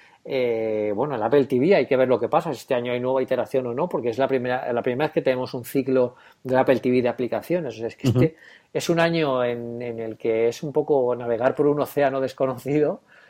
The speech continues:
Speaker 1: pero, pero va a ser muy interesante. Y, y un poco lo que se vea o lo que se oiga en, en esta conferencia de desarrolladores nos dará también perspectiva de lo que nos queda de año, que va a ser un año súper, súper intenso.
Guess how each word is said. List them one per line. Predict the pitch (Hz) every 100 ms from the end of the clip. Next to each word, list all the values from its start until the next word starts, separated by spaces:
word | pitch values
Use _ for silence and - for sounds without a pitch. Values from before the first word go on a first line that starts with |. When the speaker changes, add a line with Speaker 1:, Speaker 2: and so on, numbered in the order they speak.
| _ _ _
Speaker 1:
pero, | - 139 123 117 107
pero | 123 113 107 101 101
va | 117
a |
ser | 165
muy | 165 156
interesante. | 135 120 - 156 156 156
Y, | 175 196
y | 165 156
un | 190
poco | - 226 240
lo | 220 165
que | 127
se | - - 127
vea | 117 151 202 147
o |
lo | 131 120
que | 117
se | - 123 117
oiga | 113 120 123 131 123 120
en, | 120 117 117 113 _ - - -
en | 135
esta | 131 180
conferencia | 160 147 143 139
de | 147
desarrolladores | 139 135 135 127 156
nos | 160 131
dará | 117 117 131 180 - _ _ _
también | 131 127 147
perspectiva | 151 117 127 - - 156
de | 165
lo | 139
que | 123
nos | 113 -
queda | 131 127
de | 113
año, | 113 113 -
que | 120
va |
a | 107
ser | 127
un | 120
año | 123
súper, | 123 123 110
súper | - 131 123
intenso. | 113 101 107 - -